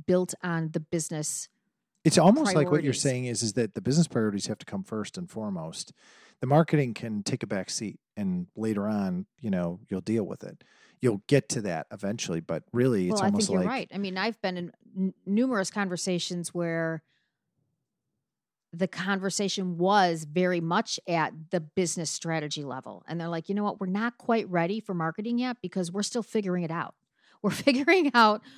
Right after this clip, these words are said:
Speaker 1: what markets we wanna g-, expand into, what products we're focusing on." And, you know,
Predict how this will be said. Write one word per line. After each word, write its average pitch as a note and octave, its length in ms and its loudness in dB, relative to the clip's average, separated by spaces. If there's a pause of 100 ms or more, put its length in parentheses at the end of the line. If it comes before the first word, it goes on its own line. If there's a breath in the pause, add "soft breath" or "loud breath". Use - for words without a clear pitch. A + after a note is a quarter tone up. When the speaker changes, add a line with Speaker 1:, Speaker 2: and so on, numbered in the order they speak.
(140 loud breath)
Speaker 1:
what G#3+ 180 4
markets G#3 340 4
we A#3+ 80 0
wanna A#3 240 2
g-, G#3+ 140 0
expand G#3 580 -2
into, F#3 420 0
what E3+ 200 -4
products G#3+ 420 2
we're G#3+ 80 -2
focusing F#3+ 560 -4
on." F3+ 320 -4 (520 soft breath)
And, F#3 380 -2 (300)
you G3+ 100 0
know, E3 280 0